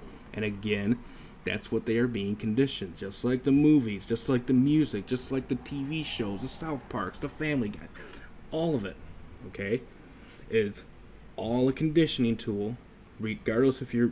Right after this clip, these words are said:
if you realize you're being conditioned or not, to automatically bow to the beast.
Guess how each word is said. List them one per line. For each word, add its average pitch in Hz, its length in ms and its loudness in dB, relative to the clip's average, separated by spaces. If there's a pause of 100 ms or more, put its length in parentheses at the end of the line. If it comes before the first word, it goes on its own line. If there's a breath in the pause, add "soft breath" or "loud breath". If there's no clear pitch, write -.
(140)
if 113 180 -6
you 113 60 -2
realize 135 320 6
you're 127 100 2
being 127 240 6
conditioned 131 640 0
or 175 100 2
not, 151 420 0 (1400)
to - 180 2 (100)
automatically 117 840 4 (1400)
bow 107 380 0
to 117 160 -2
the 117 80 4
beast. - 560 -2